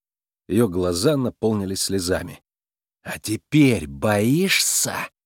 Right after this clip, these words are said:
спросил Гидеон зловеще. Остальные травоядные зверята спрятались за деревом, оставив Джуди один на один с хулиганами.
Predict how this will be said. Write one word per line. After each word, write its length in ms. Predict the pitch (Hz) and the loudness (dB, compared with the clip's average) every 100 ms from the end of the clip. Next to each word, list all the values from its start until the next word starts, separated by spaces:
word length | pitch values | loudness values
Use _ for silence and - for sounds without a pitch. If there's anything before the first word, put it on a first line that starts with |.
| _ _ | _ _
спросил 500 | - - 98 - 135 | -6 -2 -2 0 0
Гидеон 380 | 104 92 98 104 | 2 2 2 2
зловеще. 640 | 85 98 95 82 - 69 - _ _ _ _ _ _ _ _ | 0 2 2 0 -2 -6 -12 _ _ _ _ _ _ _ _
Остальные 540 | 101 - 107 131 175 156 | -2 0 2 2 0 0
травоядные 580 | 120 117 135 113 113 | 4 4 4 2 0
зверята 400 | 90 92 147 147 | 2 2 0 0
спрятались 500 | 120 - 135 127 120 | -4 -2 -2 0 -2
за 180 | 101 107 | -2 -2
деревом, 540 | 98 98 87 76 73 - _ _ _ - | 0 0 0 -2 -8 -14 _ _ _ -4
оставив 480 | 95 - 170 147 | -2 2 2 2
Джуди 360 | 95 98 151 113 | 0 0 2 4
один 340 | 92 110 117 | 4 2 2
на 80 | 101 | 0
один 240 | 87 107 101 | 0 0 0
с 60 | |
хулиганами. 680 | - 92 87 87 71 - | -4 -4 0 0 -2 -10